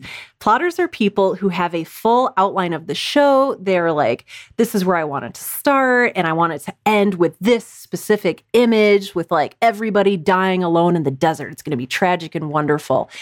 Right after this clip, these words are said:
And that's the point I'm leading up to. And each episode needs to be thirty pages because that translates to thirty minutes. And I'm gonna do this in episode three and this, and, and,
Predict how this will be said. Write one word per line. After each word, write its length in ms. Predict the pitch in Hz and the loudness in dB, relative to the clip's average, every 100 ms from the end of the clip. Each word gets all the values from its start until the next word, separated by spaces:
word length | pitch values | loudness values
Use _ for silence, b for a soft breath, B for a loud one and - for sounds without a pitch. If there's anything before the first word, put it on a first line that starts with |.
| B B | B B
And 120 | 180 | 0
that's 220 | 220 214 | 0 -2
the 80 | - | -6
point 260 | 185 196 180 | 0 0 2
I'm 160 | 165 | 2
leading 260 | 175 180 165 | 2 2 0
up 140 | 156 - | -2 -4
to. 360 | - 170 156 - B B | 0 2 0 -2 B B
And 520 | 185 180 175 175 165 | -2 0 0 -2 -2
each 180 | 240 233 | 0 0
episode 480 | 196 190 - 190 180 | 0 -2 -2 0 2
needs 280 | 175 151 - | 0 -2 -4
to 60 | |
be 120 | 160 139 | -4 -2
thirty 380 | - 180 175 | 0 0 0
pages 440 | 175 240 233 208 190 | -2 0 2 0 -2
because 300 | 185 175 147 | -2 -4 -2
that 180 | 139 - | -2 -2
translates 560 | 180 160 156 135 - | 0 0 0 -2 -4
to 100 | - | -8
thirty 340 | - 147 131 139 | -2 0 0 2
minutes. 640 | 180 240 233 214 208 - B B B | 6 6 4 4 2 -4 B B B
And 120 | 147 | -4
I'm 80 | 151 | -2
gonna 160 | 156 147 | -2 0
do 160 | 170 | 0
this 300 | 170 254 262 | 2 0 0
in 80 | 214 | 0
episode 480 | 175 170 - 160 - | -2 -4 -2 -2 0
three 300 | 202 214 208 | 0 2 2
and 120 | 175 | 2
this, 200 | 240 240 | 2 2
and, 180 | 185 - | 0 2
and, 160 | 190 | 2